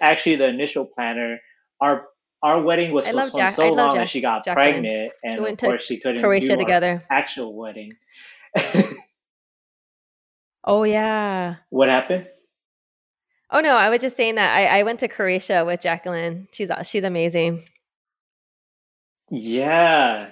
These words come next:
Speaker 1: yeah. So, so yeah, it, it was Jacqueline Hogarth, and then, um, so she couldn't finish up the wedding, and then we transferred all of our planning to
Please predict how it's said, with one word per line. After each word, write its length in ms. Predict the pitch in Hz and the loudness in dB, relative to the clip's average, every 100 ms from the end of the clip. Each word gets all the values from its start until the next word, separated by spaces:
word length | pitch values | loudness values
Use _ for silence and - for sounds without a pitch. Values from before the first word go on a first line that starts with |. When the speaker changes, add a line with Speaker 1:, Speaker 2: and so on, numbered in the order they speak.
| _ | _
Speaker 1:
yeah. 360 | 123 135 151 139 | -4 0 2 0
So, 380 | - 139 127 - - - _ _ _ _ | 0 0 0 -4 -16 -20 _ _ _ _
so 300 | - 156 139 | -4 4 4
yeah, 340 | 127 135 165 | 4 2 4
it, 280 | 143 127 113 - | 4 2 -2 -4
it 120 | 135 | -2
was 300 | 131 135 120 | 0 -2 -2
Jacqueline 440 | 110 135 143 156 123 | 0 0 0 -6 -2
Hogarth, 640 | 117 117 127 123 123 - - | 2 2 2 0 0 -4 -6
and 240 | 123 123 | -6 -4
then, 600 | 123 127 127 127 120 117 - - | -4 -2 -2 -4 -6 -10 -12 -4
um, 580 | 117 110 107 107 110 - | 0 4 4 2 -4 -14
so 140 | - | -14
she 180 | 113 160 | -4 -2
couldn't 300 | 156 185 180 | 2 2 2
finish 420 | - 139 127 - 135 - | 2 2 2 -6 -10 -4
up 220 | 123 120 | -2 -2
the 60 | 120 | -4
wedding, 300 | 117 120 120 | 0 0 0
and 80 | 113 | -2
then 160 | 117 | -2
we 320 | 117 135 139 - | -2 -4 -4 -10
transferred 600 | - 127 131 127 127 123 | -6 -2 -2 -2 -4 -2
all 340 | 113 113 120 | 2 4 4
of 80 | 117 | 0
our 120 | 117 107 | -4 -8
planning 440 | 123 117 120 123 127 - | -6 -4 -2 -4 -8 -10
to 340 | 120 117 110 | -6 -4 -4